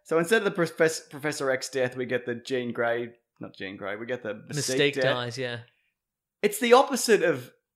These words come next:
Speaker 1: Endgame, 'cause Endgame is like, "We're gonna show you two minutes of footage
Speaker 2: Yep.
Speaker 1: in the first ten minutes of the film and nothing else." It's
Speaker 2: Yeah,
Speaker 1: saying.
Speaker 2: right.
Speaker 1: But this is like, this is every beat.
Speaker 2: Yeah.
Speaker 1: Including the death of a major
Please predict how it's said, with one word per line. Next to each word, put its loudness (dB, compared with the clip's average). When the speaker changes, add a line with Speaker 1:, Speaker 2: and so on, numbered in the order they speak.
Speaker 1:
Endgame, -2
'cause -4
Endgame 4
is -2
like, 6
"We're -2
gonna 4
show 4
you -2
two 0
minutes -2
of -8
footage -4
Speaker 2:
Yep. -4
Speaker 1:
in 0
the 0
first 2
ten 0
minutes -4
of -12
the -6
film -4
and -8
nothing -4
else." -6
It's -2
Speaker 2:
Yeah, 2
Speaker 1:
saying. 0
Speaker 2:
right. -6
Speaker 1:
But -8
this -2
is -6
like, 2
this -4
is -14
every -2
beat. -2
Speaker 2:
Yeah. -4
Speaker 1:
Including -2
the 0
death -2
of -2
a 0
major -2